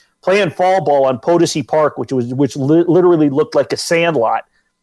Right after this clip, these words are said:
when Chase Maddox and J-, my son Jordan were playing in a fall ball league. I mean, so many stories, Steve, that it goes, it, it really does stretch far back. When I talked to Greg Maddux and I talked to Nick Garitano, the one thing that I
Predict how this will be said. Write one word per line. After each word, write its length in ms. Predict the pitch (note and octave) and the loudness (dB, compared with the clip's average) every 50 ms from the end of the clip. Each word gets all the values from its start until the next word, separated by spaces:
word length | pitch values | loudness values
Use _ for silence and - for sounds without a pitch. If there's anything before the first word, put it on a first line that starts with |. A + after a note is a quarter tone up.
| _ _ | _ _
when 180 | - D3 C#3+ B2+ | -4 -4 -4 -2
Chase 340 | - - F3 F3 F3 - - | -2 -2 0 0 0 -2 -2
Maddox 420 | E3 E3 D#3+ D#3+ D#3+ D#3+ D#3+ - | -2 0 2 2 2 0 -2 -4
and 220 | D3 C3 B2+ A#2 G#2+ | -6 -4 -4 -6 -2
J-, 120 | A#2+ - - | -4 -4 -2
my 220 | - C3+ D3+ D#3 D3+ | -2 0 0 0 0
son 340 | - - - D#3+ D3+ C#3+ | 0 -2 -2 -2 0 0
Jordan 340 | B2 B2+ D3+ E3 E3+ D3+ C3+ | 0 0 0 2 2 2 0
were 100 | A#2+ A#2+ | 0 -4
playing 320 | - _ D3 D3 D3+ C#3+ C#3+ | -4 _ 0 0 0 0 -2
in 80 | C#3 | -4
a 40 | B2+ | -4
fall 300 | - _ D3 D3+ D3+ - | -2 _ 0 2 2 2
ball 240 | B2 C3 A#2+ A#2 A#2 | 2 0 0 0 0
league. 180 | A#2 A2+ A2+ | -2 -4 -4
I 60 | C3 C3 | -2 -2
mean, 140 | C#3 B2+ - _ _ _ _ _ _ | -2 -6 -10 _ _ _ _ _ _
so 280 | - - - A#3+ A#3 | -10 -4 -2 -2 0
many 200 | G#3 F#3 D#3+ D3 | 0 0 0 0
stories, 500 | C#3+ - - D#3+ C#3+ C#3 C3 A#2+ A#2 A2+ | -2 -2 -2 0 2 2 2 2 0 -2
Steve, 300 | - - B2+ B2+ B2+ A2+ | -6 -8 -6 -6 -4 0
that 120 | B2 B2+ B2+ | 0 0 0
it 140 | C3 B2 A#2 | 0 0 0
goes, 340 | D#3 D3+ C#3+ B2+ - - - F#3+ | 2 2 2 0 -2 -4 -2 -2
it, 200 | D#3+ C#3 - - | -2 -2 -2 -4
it 280 | F3+ D#3+ C3+ A#2+ C3+ F3 | -4 -4 -2 -2 -2 -2
really 300 | D#3+ D#3+ G#3 G3+ F3+ E3+ | 0 2 2 2 2 2
does 260 | C#3+ D#3 E3 D3+ - | 2 2 0 0 0
stretch 300 | - - E3 D3+ B2+ - | -2 -2 -2 -2 -2 -2
far 240 | - - D3+ C#3 C3+ | -4 0 0 0 2
back. 300 | G#2+ D3 C#3+ C#3 C#3+ - - - _ _ _ | 2 2 2 0 0 -4 -14 -20 _ _ _
When 140 | E3 D#3 E3 | -2 0 0
I 80 | F#3 F#3+ | 0 0
talked 260 | - A3+ A3+ A3+ - | 0 0 0 0 -2
to 60 | F3 | -6
Greg 360 | C#3 A#2+ D3+ F3+ F3+ F3 C#3+ | -4 0 0 2 2 0 0
Maddux 380 | D#3 D#3+ D#3+ D#3+ D#3+ D#3 - - | 0 0 2 2 2 0 -2 -6
and 80 | C#3+ | -6
I 60 | C3 A#2 | -6 -2
talked 280 | - D#3+ D#3+ D#3 - | 0 0 0 0 -2
to 60 | - | -4
Nick 220 | C3+ D3 D3 B2 - | -4 -4 -4 -2 0
Garitano, 560 | D#3 C#3+ C#3 B2 - - C#3+ C#3+ C#3+ C#3 B2+ | 2 2 2 2 0 0 0 0 2 0 0
the 60 | B2 | 0
one 200 | B2 C3+ D#3 D#3 | 0 0 -2 0
thing 180 | - E3+ D#3+ D3+ | 0 -2 0 2
that 100 | C#3 C#3 | 2 2
I 180 | C3+ C3+ B2 | 2 2 0